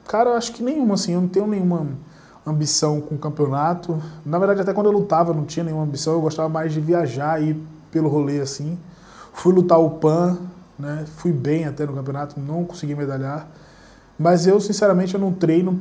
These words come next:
por conta de campeonato ou nada assim, então não tem, não tem um título que eu queira, sabe?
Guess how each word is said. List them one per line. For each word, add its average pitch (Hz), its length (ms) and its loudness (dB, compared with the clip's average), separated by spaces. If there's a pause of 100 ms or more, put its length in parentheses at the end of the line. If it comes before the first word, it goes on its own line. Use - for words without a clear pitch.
por 170 200 4
conta 160 280 -2
de 151 720 0 (1000)
campeonato 170 640 6
ou 151 40 0
nada 147 180 0
assim, 156 200 -4
então 180 300 -2 (600)
não 185 80 -8
tem, 185 360 0
não 156 260 -2
tem 170 160 2
um 180 80 4
título 170 420 0
que - 160 -4
eu 165 120 0 (260)
queira, 151 320 0
sabe? 143 240 -6